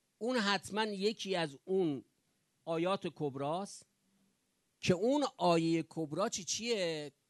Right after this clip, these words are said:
نذیرا للبشره، نذیره. خب، این نذیرا للبشر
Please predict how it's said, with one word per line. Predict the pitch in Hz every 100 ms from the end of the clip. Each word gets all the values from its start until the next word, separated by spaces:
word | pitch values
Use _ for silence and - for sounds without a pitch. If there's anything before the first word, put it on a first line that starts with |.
| _ - _ _ _ _ _ _
نذیرا | 143 180 180 151 247 262 254 247
للبشره، | 240 196 156 123 117 - 101 90 - _ _ _ _ _ -
نذیره. | 196 190 190 135 80 _ _ _ _ _ _ _ _ _ _
خب، | - 240 247
این | 302 311
نذیرا | 269 208 226 226
للبشر | 220 214 196 196 - 208 233 175